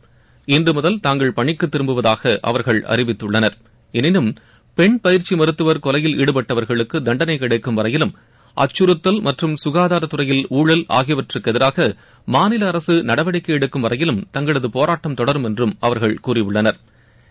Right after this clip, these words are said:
நீதிக்காக நீதிமன்றத்தில் தொடர்ந்து போராடுவோம் என்றும்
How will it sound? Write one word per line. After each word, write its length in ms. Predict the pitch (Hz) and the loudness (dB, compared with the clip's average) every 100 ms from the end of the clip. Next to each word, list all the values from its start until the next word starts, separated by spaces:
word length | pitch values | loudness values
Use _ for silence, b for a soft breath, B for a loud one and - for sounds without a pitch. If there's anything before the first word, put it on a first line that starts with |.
| - | -2
நீதிக்காக 680 | 139 165 170 143 123 170 156 | 2 2 0 -4 -4 -2 0
நீதிமன்றத்தில் 640 | 147 180 170 156 - 135 | 0 0 -2 -2 -2 -2
தொடர்ந்து 320 | 123 143 180 | 0 0 -2
போராடுவோம் 480 | 160 135 147 131 120 | 0 0 2 2 0
என்றும் 340 | 104 127 180 | 0 -2 -4